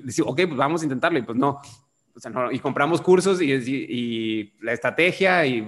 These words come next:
y pues no, tampoco. Entonces, o sea, decimos, "No, es que en realidad no, no". Y, y ha sido como admitir eso también de, "No, no podemos saberlo todo, podemos saber cuestiones a, a, a rasgos generales, pero no, no todo". Nos ha, nos ha llevado a ese proceso de incluir personas que complementen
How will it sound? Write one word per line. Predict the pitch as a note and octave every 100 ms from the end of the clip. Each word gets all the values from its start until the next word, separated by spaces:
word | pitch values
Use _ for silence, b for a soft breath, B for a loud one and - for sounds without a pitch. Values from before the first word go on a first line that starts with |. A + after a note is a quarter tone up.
| F#2
y | -
pues | B2+
no, | C3+ G#3
tampoco. | G3+ D#3+ F#3+ G#3+
Entonces, | D#3+ D#3+ E3+
o |
sea, | E3+ C#3+
decimos, | C3 B2 D3 C3+
"No, | D3+ F3
es | C3+ C3+
que |
en | D3 C#3
realidad | B2 B2+ C3+
no, | C#3+ C3 G#2
no". | G#2 G#2 - B B _
Y, | - A2+
y | A2+
ha | A2+ A#2+
sido | C3+ D3+
como | C3+ A#2+ A#2 -
admitir | G#2 B2 C#3
eso | C#3+ C#3+
también | B2 B2 B2+
de, |
"No, | A#2 A#2
no | B2+ A2+
podemos | B2 A2+ B2
saberlo | A2 A2 A2
todo, | - A2+ B2+
podemos | A2 A2+
saber | A#2 A2 - -
cuestiones | A2 G#2+ G#2+ - - _
a, | - G2 -
a, | G#2 G2+ - _
a | - G2 G2 F#2
rasgos | G#2+ G#2+ A#2
generales, | - G#2+ G#2+ A2+ C#3
pero | G2
no, | F#2+ F#2+ -
no | - G#2
todo". | G#2+ A#2 D3 B B B _
Nos | G#2+ G#2
ha, | G#2 G#2+
nos | G#2+ G2+
ha |
llevado | G#2+ G#2+
a |
ese | G#2 G#2
proceso | G#2+ G2+ A2+
de | G#2+ -
incluir | A2 G#2+ G#2+ G#2+
personas | A2 A2 G#2+ A2
que | - G2+ -
complementen | G#2 G2 G2 F#2+ F#2+ G2 G2 F#2